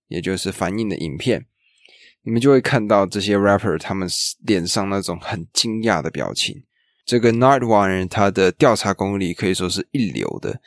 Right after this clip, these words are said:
那怎么说呢？很简单，就是像是，呃，一个很知名的 rapper，他名字叫做 Travis Scott。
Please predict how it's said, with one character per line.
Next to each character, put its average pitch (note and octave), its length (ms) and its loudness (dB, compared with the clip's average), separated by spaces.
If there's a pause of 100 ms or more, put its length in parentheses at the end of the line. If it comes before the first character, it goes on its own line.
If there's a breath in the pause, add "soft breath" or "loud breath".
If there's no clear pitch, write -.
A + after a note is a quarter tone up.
(360 loud breath)
那 C#2+ 560 -2
怎 - 120 -6
么 G2 100 0
说 C#3+ 260 4
呢？ C#3+ 320 0
很 A2+ 180 -2
简 A2 220 2
单， D2 300 -4
就 G#2+ 160 -2
是 G2 340 0 (1800 soft breath)
像 C3+ 260 2
是， G2+ 440 2
呃， C#2+ 380 -4 (180)
一 - 120 -10
个 F#2+ 180 2
很 G2 280 0
知 C3+ 240 2
名 G2 240 2
的 D2 520 0
rapper， - 480 0 (180)
他 G2+ 120 -4
名 G2+ 200 0
字 F2+ 200 -4
叫 F2+ 180 0
做 E2 220 0
Travis A2 380 0
Scott。 - 420 0